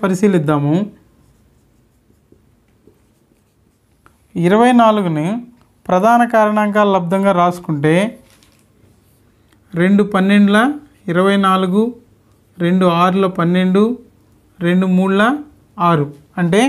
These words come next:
దీన్ని టూ క్యూబ్ ఇంటూ త్రీగా రాసుకుంటాం. త్రీ పవర్ వన్ అనే అర్థం. So, ఇక్కడ number of factors కావాలంటే p plus one into q plus one, అంటే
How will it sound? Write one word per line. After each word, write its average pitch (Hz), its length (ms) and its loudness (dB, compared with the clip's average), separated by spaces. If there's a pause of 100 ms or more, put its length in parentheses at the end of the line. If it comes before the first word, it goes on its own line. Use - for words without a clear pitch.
(720)
దీన్ని 175 340 2 (680)
టూ 214 120 4 (380)
క్యూబ్ 240 280 2 (360)
ఇంటూ 214 260 2 (500)
త్రీగా 233 380 2
రాసుకుంటాం. 147 480 -2 (640)
త్రీ 226 120 2 (120)
పవర్ 247 280 2 (440)
వన్ 226 160 0 (100)
అనే 208 200 2
అర్థం. 143 220 -6 (1120)
So, - 60 -2 (140)
ఇక్కడ 233 180 0 (540)
number 233 220 2 (100)
of 269 160 0
factors 240 380 -2 (100)
కావాలంటే 190 520 0 (720)
p 214 120 0 (100)
plus 247 240 2 (140)
one 269 120 2 (420)
into 240 240 2 (540)
q 240 220 2
plus 208 200 2 (120)
one, 147 120 0 (720)
అంటే 185 180 2